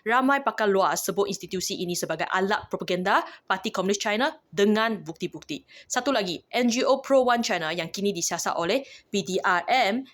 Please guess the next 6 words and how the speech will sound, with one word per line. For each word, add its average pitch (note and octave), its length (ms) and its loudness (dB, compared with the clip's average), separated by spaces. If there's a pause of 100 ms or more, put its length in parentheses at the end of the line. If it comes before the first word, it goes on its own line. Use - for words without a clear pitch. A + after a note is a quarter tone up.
ibu G#3+ 240 -4
pejabatnya G3 800 -2
di G3+ 320 -6
Beijing F3+ 640 -2
dan G3 240 -2
pemimpinnya A#3 1040 0